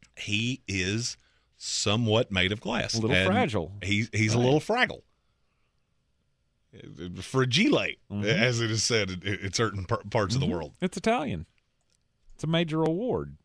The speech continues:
Speaker 1: But I also look at Wan'Dale Robinson, somebody that I really like.
Speaker 2: Mm-hmm.
Speaker 1: Another guy that if you're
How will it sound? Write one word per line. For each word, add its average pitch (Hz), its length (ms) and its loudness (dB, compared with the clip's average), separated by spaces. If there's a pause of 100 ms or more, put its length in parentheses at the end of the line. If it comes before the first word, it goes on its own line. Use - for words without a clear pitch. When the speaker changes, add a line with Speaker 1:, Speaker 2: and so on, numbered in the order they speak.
(460)
Speaker 1:
But 160 200 6
I 170 140 6
also 180 260 4
look 165 180 6
at 147 60 4
Wan'Dale 127 420 4
Robinson, 165 540 4
somebody 131 300 2
that 95 120 -2
I 117 160 6
really 139 280 2
like. 123 380 4
Speaker 2:
Mm-hmm. 92 320 -8 (800)
Speaker 1:
Another 107 280 0
guy 110 220 4
that 101 140 -4
if 92 120 -8
you're 101 220 -6